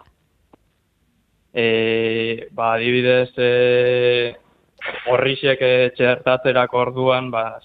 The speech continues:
zelan, eh, antolatu eta, eh, nora juten zan gauza bakoitza, horri nagusire, o, prin-, eh, beste horri atzera u batera, edo, ba, horreka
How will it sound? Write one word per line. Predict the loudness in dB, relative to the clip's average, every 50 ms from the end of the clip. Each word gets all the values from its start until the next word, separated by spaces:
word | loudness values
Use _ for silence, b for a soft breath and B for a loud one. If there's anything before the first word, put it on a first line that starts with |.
| -6
zelan, | -4 -2 0 0 0 -2 -2
eh, | -6 -8 -6 -6 -8 -8 -8 -10 -12 -12 -14 -14 -14 -12
antolatu | -12 -12 -8 -6 -4 -2 0 0 -2 -2 -4 -6 -6 -4 -4 -4 -4 -4
eta, | -6 -6 -6 -4 -4 -2 -2 -4 -6 _ _ _ _ _ _ _ _ _ _ _ _
eh, | -16 -10 -8 -8 -6 -6 -6 -6
nora | -2 -2 0 -2 -2
juten | -4 -6 -6 -6 -4 -4
zan | -4 -4 -2 -2
gauza | -2 -2 0 0
bakoitza, | 0 0 0 0 -2 -2 -2 -2 -2 -2 -2 -2
horri | -4 -4 -6 -6
nagusire, | -4 -4 -4 -4 -4 -4 -6 -6 -6 -4 -4 -2 -2 -2
o, | -4 -4 -4 -6 -6 -8 -12 -16
prin-, | -18 -18 -16 -14
eh, | -14 -14 -12 -14 -14 -14 -14 -16 -16 -16 _ _ _ _ _ _ _ _
beste | -10 -8 -8 -6 -4 -4 -2
horri | -2 -2 -2 -2 -2 -2 -2
atzera | -2 -2 -4 -4 -6 -6 -4 -2 -4 -4
u | -4
batera, | -4 -4 -4 -4 -4 -2 0 0 0 0 -2
edo, | -4 -6 -10 -12 -14 -16 _ _ _ _ _ _ _ _ _ _ _ _ _ _ -6
ba, | -4
horreka | -4 -4 -4 -6 -6 -4 -4 -4 -4 -6